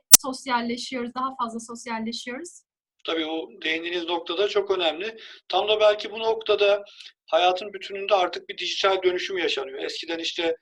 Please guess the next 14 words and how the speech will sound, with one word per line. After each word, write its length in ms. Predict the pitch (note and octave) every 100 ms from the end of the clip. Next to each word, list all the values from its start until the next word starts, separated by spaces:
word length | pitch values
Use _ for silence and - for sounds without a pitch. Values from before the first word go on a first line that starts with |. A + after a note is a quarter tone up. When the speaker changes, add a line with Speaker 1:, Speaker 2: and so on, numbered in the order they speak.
| _ _ _
Speaker 2:
e, 40 | C#3+ C#3
radyo 340 | D3 E3+ E3 -
dinleyicisi, 920 | D#3 D3+ C#3+ - - - C#3+ C#3+ - -
gazete 380 | D3+ E3 E3
okuyucusu, 680 | E3 D3+ D#3 D3 C#3 C3+ C#3+ C#3+ - -
televizyon 440 | D3+ D#3 D#3 F3+
izleyicisi 460 | E3+ D#3+ D#3+ D#3+ E3+
gibi 140 | E3
kitleler 440 | D3+ - D3 C#3 C#3
vardı. 440 | C3 B2+ E3+ F#3+ - - _
Bugün 160 | F3 G3
herkes 360 | F3+ G3+ G#3
internet 400 | F#3+ F#3+ F#3 F3+ F3+
kullanıcısı. 600 | D3+ D3 - - - F#3+